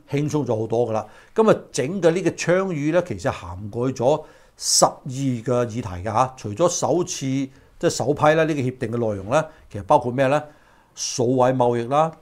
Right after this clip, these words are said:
標準化啦、同埋國營事業啦、非市場嘅政策同埋做法啦。噉啊，呃，睇到咗行政院，台灣行政院，呃，呢個貿易談判辦公室係噉樣講嘅，佢話呢個二十一世紀貿易倡議呢，首批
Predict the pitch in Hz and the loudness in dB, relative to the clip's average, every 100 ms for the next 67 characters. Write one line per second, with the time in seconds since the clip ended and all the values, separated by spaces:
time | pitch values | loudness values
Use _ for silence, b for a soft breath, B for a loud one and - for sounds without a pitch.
0 | _ 175 180 147 131 147 127 131 160 170 | _ -2 0 0 -2 2 4 6 4 0
1 | - 101 104 - 127 123 101 98 127 120 | -8 -10 -8 0 0 0 -10 -8 -8 -2
2 | 147 165 B B - - 190 208 - 143 | 0 -2 B B -18 0 0 2 -4 -4
3 | 147 113 98 101 _ _ - 135 131 135 | -6 -6 -10 -14 _ _ -6 -4 -2 -2
4 | 131 127 - _ _ _ _ 104 92 92 | 0 0 0 _ _ _ _ -14 -10 -4
5 | 123 120 135 170 - B B B 175 175 | -2 0 0 -2 -4 B B B -2 4
6 | 147 131 135 - 127 123 160 160 165 - | 4 4 -2 -10 -8 -4 -2 2 2 2
7 | 104 104 104 127 135 113 151 165 98 139 | -8 -8 -6 -4 -4 -4 -6 -6 -4 -2
8 | 113 110 127 123 165 - - 127 117 151 | -4 -6 -6 -4 -6 -10 -16 -12 -8 -6
9 | 139 131 131 117 113 117 - - - 92 | -4 0 2 2 -2 -8 -12 -18 -14 -12
10 | 98 117 127 113 127 143 127 117 123 127 | -8 -6 -6 -6 -2 0 0 -2 -6 -6
11 | 107 117 131 113 127 170 143 131 - - | -6 -4 0 0 0 -2 -2 -4 -10 -20
12 | - 135 117 127 139 170 - 127 127 143 | -6 -4 -2 -2 0 -2 0 -2 -2 -4
13 | 143 123 117 117 - - 147 160 135 139 | -2 -2 -2 -6 -8 -4 -2 -2 -2 0
14 | 160 B B B B - - 110 151 | -2 B B B B -8 -4 -2 -2